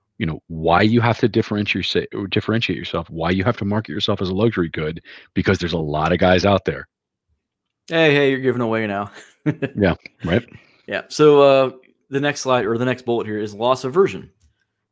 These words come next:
Speaker 2: Losing one hundred dollars feels a lot worse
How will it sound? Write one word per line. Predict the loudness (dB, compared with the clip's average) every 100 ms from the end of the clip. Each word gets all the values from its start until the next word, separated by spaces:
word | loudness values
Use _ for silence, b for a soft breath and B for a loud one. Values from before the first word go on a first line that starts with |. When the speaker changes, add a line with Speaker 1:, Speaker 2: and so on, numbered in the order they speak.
| -12
Speaker 2:
Losing | 0 4 6 4 0 -2 -8 -14 -20 -6
one | -2 0
hundred | 0 0 2
dollars | 2 2 -2 -4 -18 _ _
feels | 2 2 4
a | 2
lot | 2 2 2 0
worse | -4 -4 -6 -16